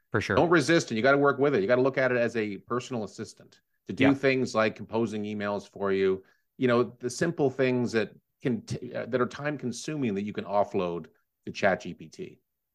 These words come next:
Speaker 2: And
Speaker 1: Yeah.
Speaker 2: in that way, it's not as scary to think of it as a digital assistant versus something that's going to replace you. It's not gonna, it's not gonna replace human beings.
Speaker 1: No,
Speaker 2: I don't
Speaker 1: exactly.
Speaker 2: think.
Speaker 1: Yeah, it'll just replace some of the repetitive, kind of mundane jobs that we do.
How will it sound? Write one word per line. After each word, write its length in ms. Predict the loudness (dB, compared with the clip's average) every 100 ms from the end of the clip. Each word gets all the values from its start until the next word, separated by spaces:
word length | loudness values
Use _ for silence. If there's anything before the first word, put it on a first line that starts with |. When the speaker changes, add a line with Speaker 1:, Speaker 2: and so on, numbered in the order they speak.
| -2
Speaker 2:
And 80 | 2
Speaker 1:
Yeah. 60 |
Speaker 2:
in 60 | 4
that 200 | 6 4
way, 160 | 4 4
it's 140 | 2
not 140 | 0
as 240 | -2 -6 _
scary 460 | -12 -2 0 2 0
to 80 |
think 240 | -6 -6 -2
of 80 | 0
it 80 |
as 160 | -2 -2
a 100 | -8 -10 _
digital 300 | -4 -4 -6
assistant 580 | -6 -6 -8 -10 -20 -20 _ _ _
versus 340 | 0 0 0 -2
something 280 | -2 -2 -6
that's 160 | -6
going 180 | -8 -8
to 80 | -8
replace 480 | -10 -8 -8 -8 -10
you. 160 | -10
It's 140 | -10 -12
not 120 | -12
gonna, 180 | -14 -18 _ _
it's 140 | -20
not 80 | -20
gonna 160 | -20 -20
replace 380 | -10 -8 -8
human 240 | -12 -14 -10
beings. 480 | -8 -8 -10 -18 -20 _ _ _ 0
Speaker 1:
No, 240 | 0 2 2
Speaker 2:
I 60 |
don't 80 | 2
Speaker 1:
exactly. 360 | 4 4 4 0
Speaker 2:
think. 80 | -12 _ _ _ _
Speaker 1:
Yeah, 240 | 0 0 -2
it'll 180 | 0 2
just 240 | 2 0
replace 340 | -2 0 0 0
some 160 | 0
of 140 | 0 0
the 120 | 0
repetitive, 840 | 0 -2 0 0 2 0 0 -2 -10 _ _ _ _
kind 200 | -2 2
of 80 | 4
mundane 640 | 4 6 4 4 2 0 0
jobs 480 | 0 0 -4 -6
that 160 | -4 -2
we 120 | -2
do. 340 | 0 0 -2